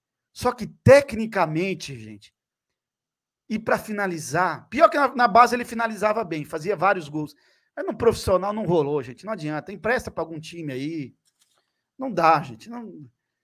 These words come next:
não dá. É sofrível ver o Juan jogar. Me desculpa,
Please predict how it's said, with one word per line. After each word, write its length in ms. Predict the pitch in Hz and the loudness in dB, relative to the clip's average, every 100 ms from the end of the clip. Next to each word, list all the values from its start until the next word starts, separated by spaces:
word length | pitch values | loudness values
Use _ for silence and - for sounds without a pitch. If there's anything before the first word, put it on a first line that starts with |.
| _ _ | _ _
não 140 | - 247 | -8 2
dá. 260 | 170 170 | 6 8
É 80 | 175 | 8
sofrível 580 | 220 247 160 180 180 151 | 6 2 2 -4 -4 -2
ver 100 | 147 | -2
o 80 | 139 | -2
Juan 220 | 143 143 | 0 -2
jogar. 260 | 135 151 220 | -2 0 0
Me 80 | |
desculpa, 520 | 339 - - 220 165 | -2 -10 -8 -4 -4